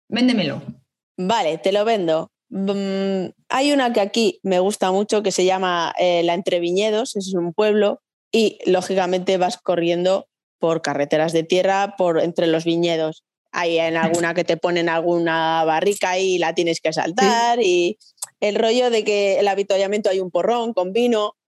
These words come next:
Speaker 2: pues tienes agua también, ¿eh? Pero la
Speaker 1: <laughs>
Speaker 2: gracia ya es, es el ponerte con el porrón y, y beber. Entonces,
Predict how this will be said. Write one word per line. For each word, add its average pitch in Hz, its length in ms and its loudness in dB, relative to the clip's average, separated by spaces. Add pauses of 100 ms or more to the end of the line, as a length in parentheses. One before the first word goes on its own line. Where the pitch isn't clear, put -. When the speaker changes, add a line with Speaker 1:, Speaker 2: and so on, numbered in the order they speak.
(240)
Speaker 2:
pues 202 160 -2
tienes 220 300 0
agua 190 280 0
también, 175 380 0
¿eh? 196 120 0
Pero 156 200 2
la 139 160 2
Speaker 1:
<laughs> 156 60 -4
Speaker 2:
gracia 180 360 0
ya 180 320 0
es, - 500 -6
es 202 180 0
el 208 120 2
ponerte 185 360 2
con 190 100 2
el 196 140 2
porrón 196 420 2
y, 175 460 0 (440)
y 190 120 2
beber. 165 360 2
Entonces, 175 380 0